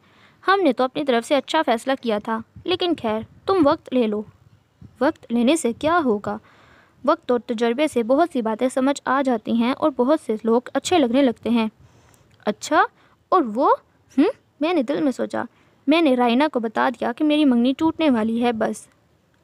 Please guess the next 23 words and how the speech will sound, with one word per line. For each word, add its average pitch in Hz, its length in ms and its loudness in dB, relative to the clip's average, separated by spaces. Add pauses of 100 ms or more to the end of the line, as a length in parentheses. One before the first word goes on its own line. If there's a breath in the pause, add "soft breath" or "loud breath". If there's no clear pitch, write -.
"गुड, 226 260 0 (240)
मुबारक 214 480 0
हो।" 370 200 0 (380 loud breath)
इसने 277 280 0
दांत 247 400 0
निकाले 233 380 2
जो 349 120 2
मुझे 339 160 2
बहुत 277 300 2
बुरे 233 220 0
लगे। 220 320 -2 (1080)
"किसी 330 240 0
की 254 160 0
मंगनी 285 360 2
टूट 302 280 -2
रही 226 200 2
है 240 180 2
और - 180 -2
तुम 403 180 0
मुबारकबाद 240 680 0
दे 269 220 0
रही 240 240 2
हो?" 262 220 2